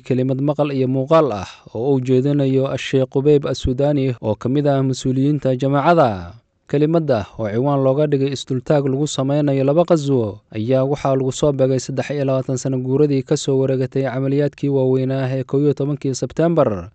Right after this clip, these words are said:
kuwaasoo Al-Qaacida ka fulisay bartamaha dalka Maraykanka. Sheekha ayaa isdultaag ku sameeyey duulaankan afka ciidda loogu daray Maraykanka iyo howlgalkii duufaanta Al-Aqsa ee toddobada Oktoobar, kaasoo dhacay sanad ka hor.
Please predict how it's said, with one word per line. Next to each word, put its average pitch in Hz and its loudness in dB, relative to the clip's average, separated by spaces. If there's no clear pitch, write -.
kuwaasoo 139 2
Al-Qaacida 135 -2
ka 147 0
fulisay 131 0
bartamaha 143 -2
dalka 143 -2
Maraykanka. 135 0
Sheekha 139 2
ayaa 131 2
isdultaag 131 0
ku - -4
sameeyey 131 0
duulaankan 135 0
afka 143 -2
ciidda 139 0
loogu 135 2
daray 135 0
Maraykanka 131 -2
iyo 117 2
howlgalkii 127 2
duufaanta 135 0
Al-Aqsa 135 0
ee 107 -6
toddobada 131 0
Oktoobar, 131 0
kaasoo 139 0
dhacay 127 2
sanad 143 -2
ka 175 2
hor. 104 -2